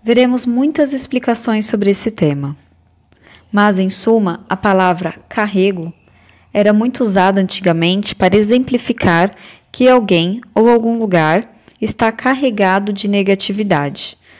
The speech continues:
Daí vem o descarrego, que é tirar o carrego, tirar a negatividade, tirar a coisa ruim da vida da pessoa e dos ambientes.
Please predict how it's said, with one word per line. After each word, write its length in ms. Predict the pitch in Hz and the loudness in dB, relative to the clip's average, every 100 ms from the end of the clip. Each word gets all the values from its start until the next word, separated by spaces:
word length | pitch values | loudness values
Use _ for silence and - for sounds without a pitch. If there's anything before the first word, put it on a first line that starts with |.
| _ _ _ - | _ _ _ -2
Daí 360 | 233 233 240 | 2 4 2
vem 480 | 233 202 190 208 - - | 0 2 2 -2 -8 -2
o 160 | 226 233 | 0 2
descarrego, 880 | 208 202 247 - 202 190 156 - - _ _ _ _ _ _ _ _ _ _ | 2 2 0 -2 -2 0 -2 -4 -18 _ _ _ _ _ _ _ _ _ _
que 120 | - | 0
é 120 | 190 170 | 2 2
tirar 460 | - 220 190 208 | 0 2 2 2
o 40 | 226 | 2
carrego, 600 | 269 226 185 175 196 214 - - - _ | 0 2 2 2 -2 -8 -16 -20 -20 _
tirar 360 | - 185 180 170 | -6 0 2 2
a 60 | |
negatividade, 1000 | 170 160 160 - 165 175 180 190 180 196 - - - _ | 0 -2 -4 -4 -6 0 2 2 0 -4 -8 -18 -20 _
tirar 340 | - 214 208 | -4 0 2
a 60 | 214 | 2
coisa 320 | 220 202 208 | 2 0 0
ruim 260 | 202 226 262 | -2 -2 0
da 120 | 247 | 0
vida 240 | 240 220 | 0 0
da 120 | 214 | 0
pessoa 440 | 208 196 - 214 220 | -2 -4 -2 0 0
e 40 | |
dos 180 | 220 214 | 0 -2
ambientes. 760 | 220 220 247 151 175 - - | -2 0 0 -2 -8 -12 -12